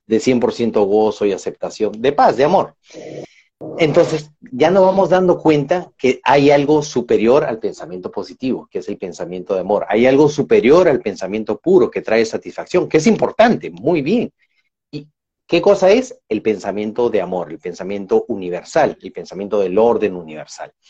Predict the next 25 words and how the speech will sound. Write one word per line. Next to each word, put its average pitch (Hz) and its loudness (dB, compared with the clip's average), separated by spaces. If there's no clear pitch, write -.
Entonces, 135 2
cuando 123 2
tú 175 0
ya 185 6
conoces 170 2
estas 156 -2
reglas 135 2
de 104 0
juego, 113 0
estas 98 -6
leyes 131 2
universales, 113 -2
tú 180 2
puedes 180 4
enfocarte 151 0
en 120 -2
varias 143 2
cosas. - -2
Por 101 0
ejemplo, 151 0
¿qué 185 2
implica 208 0
esto 196 4
de 156 4
pensar? 123 -4